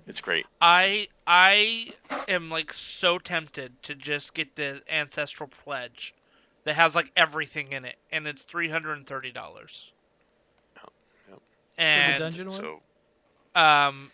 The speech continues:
Speaker 2: yeah, for the, the, uh, Darkest Dungeon.
Speaker 3: Darkest Dungeon.
Speaker 2: Yeah,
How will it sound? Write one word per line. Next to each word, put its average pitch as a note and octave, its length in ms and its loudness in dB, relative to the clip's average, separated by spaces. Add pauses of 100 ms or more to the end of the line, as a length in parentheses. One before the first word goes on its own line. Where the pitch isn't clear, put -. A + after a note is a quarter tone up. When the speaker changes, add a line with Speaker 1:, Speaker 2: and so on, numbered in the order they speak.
Speaker 2:
yeah, D3+ 180 4
for D#3 140 -6
the, C#3 500 0
the, C3+ 420 0
uh, B2+ 340 0
Darkest C#3 400 -6
Dungeon. B2+ 360 -6
Speaker 3:
Darkest - 320 -20
Dungeon. C#3+ 280 -20 (600)
Speaker 2:
Yeah, D#3+ 220 6